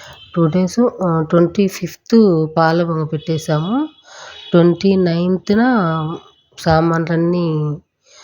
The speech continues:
ఆ, షిఫ్ట్ చేసామన్నమాట. సామాన్ షిఫ్ట్ చేసుకోవడానికి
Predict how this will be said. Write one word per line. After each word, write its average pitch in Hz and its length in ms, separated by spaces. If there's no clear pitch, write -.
ఆ, 156 280
షిఫ్ట్ - 400
చేసామన్నమాట. 160 960
సామాన్ 170 460
షిఫ్ట్ - 360
చేసుకోవడానికి 151 760